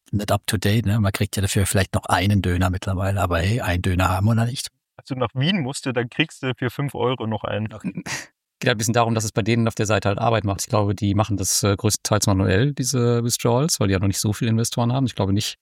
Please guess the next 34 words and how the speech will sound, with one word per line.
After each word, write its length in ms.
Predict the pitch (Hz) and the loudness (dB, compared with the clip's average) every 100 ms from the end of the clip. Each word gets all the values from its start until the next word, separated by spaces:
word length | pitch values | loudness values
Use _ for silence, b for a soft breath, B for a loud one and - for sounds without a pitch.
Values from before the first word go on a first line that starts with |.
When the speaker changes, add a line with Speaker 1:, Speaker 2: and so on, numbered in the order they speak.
| _ | _
Speaker 1:
Hm. 240 | 98 90 80 | 2 4 4
Speaker 3:
dass 100 | 82 | 2
es 100 | - | 2
alles 200 | 117 120 | 2 2
automatisiert 640 | 123 120 113 113 113 120 | 2 2 2 0 0 0
ist. 60 | 120 | 0
Es 100 | - | 2
war 80 | 107 | 2
damals 260 | 98 101 | 4 2
bei 160 | - 98 | 2 2
Crowdester 380 | 107 104 - 95 | 2 2 2 2
auch 60 | |
nicht 140 | 113 117 | 2 2
automatisiert, 560 | - 117 - 113 127 | 0 0 0 -2 -2
deswegen, 520 | - 113 101 107 104 | 0 2 2 4 2
äh, 40 | 107 98 | 0 -6
wollen 280 | - 98 98 | -2 0 2
die 120 | 98 | 2
halt 120 | 92 | 0
auch 160 | 101 - | -2 -2
keine 220 | - 95 | 0 0
kleinen 520 | - 98 90 95 92 - _ _ - | 2 2 4 4 0 -4 _ _ -2
Ein- 160 | 95 | 0
und 80 | 92 | 2
Auszahlungen 540 | 95 101 - 87 90 | 2 2 2 2 2
haben. 280 | 92 90 92 - | 2 2 0 -2
Das 80 | |
ist 40 | - | -4
halt 100 | - | 0
einfach, 480 | 92 104 - - - _ _ | 0 -2 -4 -16 -20 _ _
ja, 120 | 110 - - | -8 -6 -2
Arbeit 260 | 117 101 - | 0 0 -2
für 80 | |
die. 160 | 107 | -4